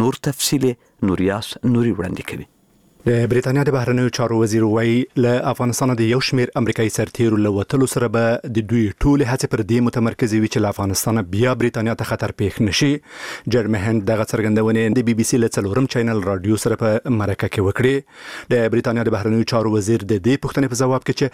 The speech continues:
Speaker 2: څه به پېښ شي که امریکایي ځواکونه له افغانستانه ووځي، وویل، «له ټولو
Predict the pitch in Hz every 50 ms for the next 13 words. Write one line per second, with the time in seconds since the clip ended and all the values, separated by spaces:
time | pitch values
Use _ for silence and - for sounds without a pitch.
0 | - - - - - _ - - 165 160 - - 170 156 - - 156 - 160 156
1 | - - - - 123 113 127 - 127 113 104 92 98 104 104 101 - - 131 113
2 | 104 104 98 - 104 107 104 - - 127 120 113 110 107 110 107 104 104 101 92
3 | 101 98 101 104 113 117 117 117 113 - - - - - - 139 139 131 - 170
4 | 175 170 165 160